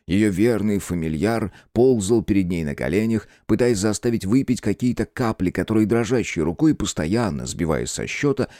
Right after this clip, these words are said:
отмерил в хрустальный бокал. «Ваше яснословие, ну, умоляю вас, ну, успокойтесь, примите лекарство! Нельзя же так сердечко-то рвать!» Отчаявшись уговорить свою госпожу, Иннокентий Федорович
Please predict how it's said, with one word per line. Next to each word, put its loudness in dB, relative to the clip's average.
отмерил -2
в -8
хрустальный -6
бокал. -10
«Ваше 0
яснословие, 0
ну, 6
умоляю 4
вас, -2
ну, 4
успокойтесь, -2
примите 0
лекарство! -2
Нельзя 2
же -2
так -4
сердечко-то 0
рвать!» -2
Отчаявшись -2
уговорить 2
свою -2
госпожу, -2
Иннокентий -4
Федорович -2